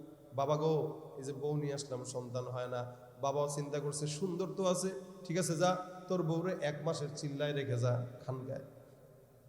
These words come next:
এক মাসের চিল্লায় খানকায় রেখে যেতে কয়। পরে সুমন্তা সু কালা কুত্তার গুটু ফুটু দিয়া, এরপরে এক মাস পরে আইসা কয় যে, "এই,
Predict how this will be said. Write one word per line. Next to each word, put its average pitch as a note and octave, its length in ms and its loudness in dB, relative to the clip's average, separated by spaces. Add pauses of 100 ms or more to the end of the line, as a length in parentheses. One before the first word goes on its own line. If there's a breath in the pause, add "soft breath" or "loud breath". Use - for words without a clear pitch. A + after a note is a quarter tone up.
(640)
এক C#3+ 160 -8
মাসের C#3 280 -6
চিল্লায় C#3+ 280 -6
খানকায় C3+ 300 -8
রেখে B2+ 160 -8
যেতে B2 220 -12
কয়। - 180 -16 (720)
পরে A#2+ 140 -4
সুমন্তা C#3 440 -4
সু - 160 -4
কালা C3+ 280 0
কুত্তার C3 300 0
গুটু B2+ 440 0
ফুটু D#3+ 280 6
দিয়া, D4+ 260 12 (840)
এরপরে A3 340 10
এক A3+ 200 10
মাস A#3+ 240 8
পরে A#3+ 140 10
আইসা A3 300 10
কয় G#3 200 8
যে, C4 280 12
"এই, A3 80 12